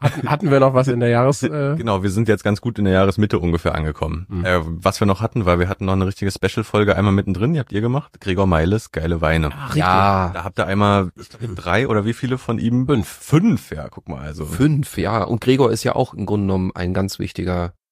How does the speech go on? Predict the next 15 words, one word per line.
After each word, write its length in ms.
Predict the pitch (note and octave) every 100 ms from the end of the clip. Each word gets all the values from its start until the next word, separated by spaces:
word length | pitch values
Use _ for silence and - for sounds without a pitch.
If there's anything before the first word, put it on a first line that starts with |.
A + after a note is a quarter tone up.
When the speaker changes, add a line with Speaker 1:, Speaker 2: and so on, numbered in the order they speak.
| _ -
Speaker 3:
Gast 320 | E2+ - -
bei 80 | -
uns. 360 | - - - _ _ -
Speaker 1:
Ja. 280 | B2+ C#3+ - -
Speaker 3:
Also, 360 | F2 F2 E2+ E2+
äh, 220 | F2+ F2+ -
auch 160 | -
freundschaftlich 760 | - G#2+ A2 - F2+ - E2 -
ja 300 | E2 E2 -
mittlerweile 520 | E2+ - F2 F2 F2 F2
ein, 160 | F2+ F2+
äh, 300 | G2 F#2+ F#2+
ein 160 | G2 F#2
ganz 240 | F#2 -
wichtiger 460 | F#2+ - F#2 F2